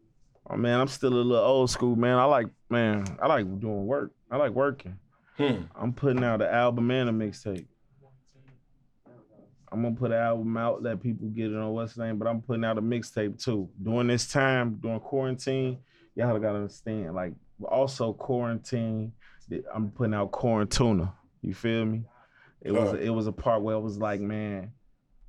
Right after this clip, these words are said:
Speaker 1: like, I just didn't believe that God put me on earth to put, sit in solitude and be scared of the world.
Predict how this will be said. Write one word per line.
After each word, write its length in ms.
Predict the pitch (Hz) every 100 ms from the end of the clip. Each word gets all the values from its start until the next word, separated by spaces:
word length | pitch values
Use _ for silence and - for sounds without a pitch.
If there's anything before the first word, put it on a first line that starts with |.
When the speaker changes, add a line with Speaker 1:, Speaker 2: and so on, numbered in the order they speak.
| - - - - - -
Speaker 1:
like, 260 | - - - - - - - - - -
I 120 | -
just 240 | 127 123 101
didn't 260 | 120 113 104
believe 680 | 107 107 123 120 117 104
that 280 | 101 110 95 - _ _ _ _ -
God 380 | 101 120 117 -
put 260 | - 117 -
me 140 | 110
on 140 | 107 -
earth 340 | - 113 101 - -
to 160 | 101 87 -
put, 300 | - - -
sit 420 | - - 127 - -
in 560 | 117 101 110 107 101 92 - _ _ _ _ _ 139 135 -
solitude 1080 | - - 127 127 117 - 131 113 110 104 98 - _ _ _ -
and 240 | 110 104
be 180 | 113 117
scared 560 | - - - 127 120 113
of 200 | 101 95
the 60 |
world. 520 | 101 104 113 101 87